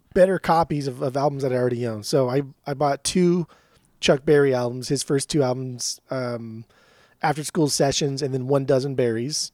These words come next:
The copies that I currently had were just the two thousand era pressings. The copies that I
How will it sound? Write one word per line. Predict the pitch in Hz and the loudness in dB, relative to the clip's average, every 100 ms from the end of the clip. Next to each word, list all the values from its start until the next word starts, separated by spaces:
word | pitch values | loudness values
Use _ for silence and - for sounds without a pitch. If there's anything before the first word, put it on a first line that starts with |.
| _ _ _ _ _ _ _ _ | _ _ _ _ _ _ _ _
The | 135 135 139 131 | -8 -4 -2 -2
copies | 123 175 165 165 | 0 0 2 2
that | 151 | 2
I | 131 | 0
currently | - 226 233 180 | 4 4 4 2
had | 151 135 127 131 | 2 2 -2 -2
were | 135 | 0
just | 127 127 - - _ | 2 0 -2 -8 _
the | 190 | -14
two | 139 165 | -6 -2
thousand | 143 127 123 117 120 113 107 | 0 0 0 -2 -6 -8 -12
era | - 131 123 | -6 -4 -4
pressings. | 117 - 120 127 120 113 131 | -4 -6 -6 -6 -8 -10 -12
The | 143 | -6
copies | 147 143 135 | -2 -2 -2
that | |
I | 123 | -2